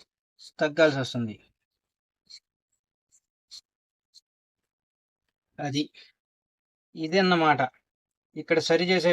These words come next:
విధానం ఇది. ఇప్పుడు మీరు ఈ మ-, ఇవన్నీ కలుపుకుంటూ ఉండాలి. మెడ కలవాలి, ఈ రౌండ్ షేపులు కలవాలి, అన్నీ కలుపుకుంటూ పోతే మీకు లాల్చి చాలా చక్కగా కూర్చుంటుంది. ఇక్కడ ఫ్రంట్లో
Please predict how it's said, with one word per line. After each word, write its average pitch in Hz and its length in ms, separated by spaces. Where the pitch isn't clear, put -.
విధానం 160 340
ఇది. 151 260
ఇప్పుడు 190 360
మీరు 196 200
ఈ 175 120
మ-, 170 120
ఇవన్నీ 180 420
కలుపుకుంటూ 196 440
ఉండాలి. 185 360
మెడ 160 140
కలవాలి, 175 480
ఈ 175 100
రౌండ్ 190 280
షేపులు 180 360
కలవాలి, 160 420
అన్నీ 208 300
కలుపుకుంటూ 202 420
పోతే 190 240
మీకు 180 240
లాల్చి 185 380
చాలా 180 220
చక్కగా 190 360
కూర్చుంటుంది. 175 680
ఇక్కడ 175 240
ఫ్రంట్లో 185 280